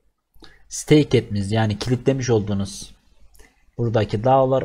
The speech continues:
on beş, on beş gün boyunca herhangi bir işlem yaptırmıyorlar. Zaten hesabınızdan çekiyorlar.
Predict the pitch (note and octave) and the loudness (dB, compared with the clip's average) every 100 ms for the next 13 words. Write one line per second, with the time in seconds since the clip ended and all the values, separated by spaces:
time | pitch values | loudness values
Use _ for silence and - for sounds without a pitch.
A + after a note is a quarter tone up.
0 | - C#3+ C3+ A2+ - - A#2 B2+ A#2 G#2 | -2 -2 -2 -6 -8 -8 0 2 2 0
1 | - G#2+ G2 G#2+ C3 A#2 C3+ C#3 - _ | -2 -6 -2 2 2 2 0 0 -6 _
2 | - - - - - _ B2+ C3+ C3 A2+ | -20 -20 -20 -20 -20 _ 2 2 2 0
3 | G#2+ C3+ - - - A#2+ - C3 C3+ A2 | 0 -2 -4 -12 -6 -6 -2 -2 0 -2
4 | - A2+ G2+ F2+ G2 G2+ A#2 A2 F#2 G#2 | -2 -4 -2 -2 -4 0 0 0 -4 -4
5 | G#2 A#2 A2+ A#2 G#2 F#2 F2+ A#2 A2 C#3+ | 0 0 0 -4 -4 -8 -6 -6 -2 2
6 | C3 C3 | 2 0